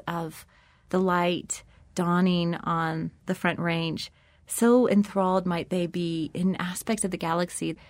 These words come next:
that has never crossed my mind even exists. So I'll imagine their delight in the universe, in far reaches of it. Or maybe I'll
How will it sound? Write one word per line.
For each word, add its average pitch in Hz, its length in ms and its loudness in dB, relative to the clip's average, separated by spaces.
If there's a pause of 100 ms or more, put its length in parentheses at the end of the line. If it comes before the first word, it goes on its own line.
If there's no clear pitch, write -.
(180)
that 180 60 -8
has 208 200 -4
never 226 260 2
crossed - 420 -2
my 175 100 0
mind 165 500 -2
even 156 560 -4
exists. - 640 -6 (640)
So 208 200 2
I'll 202 220 6
imagine 185 580 4
their 170 180 2
delight 165 600 0 (480)
in 175 540 4 (300)
the 165 80 -2
universe, 165 720 0 (500)
in 170 640 -2
far 180 300 4
reaches 165 380 -2
of 175 160 0
it. 214 180 -2 (600)
Or 196 200 6
maybe 202 300 6
I'll 202 220 6